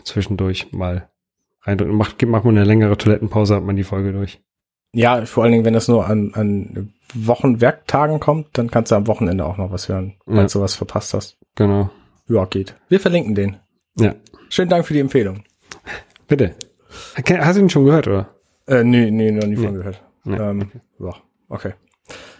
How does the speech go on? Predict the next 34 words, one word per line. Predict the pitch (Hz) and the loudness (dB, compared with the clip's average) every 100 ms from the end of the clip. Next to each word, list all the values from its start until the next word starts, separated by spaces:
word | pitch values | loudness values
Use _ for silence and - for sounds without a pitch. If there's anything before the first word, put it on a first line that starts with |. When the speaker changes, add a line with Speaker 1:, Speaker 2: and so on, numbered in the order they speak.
| - _ | -20 _
Speaker 2:
Ähm, | 147 170 160 165 170 156 | 2 2 2 0 0 -2
ich | 202 226 | 0 2
mache | 220 | 2
ja | 208 | 2
so | 196 | 0
Kram | - 180 | 0 0
im | 175 | 2
Internet. | 208 165 139 147 | 2 2 0 -2
Ich | |
hatte | 170 170 | -2 0
das | 156 160 | 0 2
neulich | 160 160 | 2 2
schon | 151 | -2
angekündigt, | 135 160 180 151 139 123 147 - | -2 -2 -2 0 2 2 0 0
dass | 143 | -2
ich | 143 - | -2 0
einen | 135 139 139 | 0 2 -2
Patreon-Account | - 160 - 117 107 104 - 113 101 | -2 -2 0 0 2 0 0 0 2
mir | 113 110 | 0 2
anlegen | 113 110 113 110 | 0 2 2 2
werde, | 104 127 139 | 2 2 4
wo | 135 | 2
mich | 143 135 | 0 2
Leute | 131 143 143 | 2 4 2
mit | 135 - | 2 2
Geld | 123 185 - | 2 0 -2
be-, | 143 123 104 | 0 0 0
be-, | 110 117 110 104 - - _ | -4 -4 -4 -8 -18 -20 _
beglücken | 120 107 120 139 123 104 | -2 4 2 2 -2 0
können, | - 131 127 127 113 | 0 2 4 4 4
wenn | 123 117 | 4 4
sie | 113 101 | 2 2
denn | 107 101 95 | 2 2 2
wollen | 107 113 131 160 | 4 4 2 0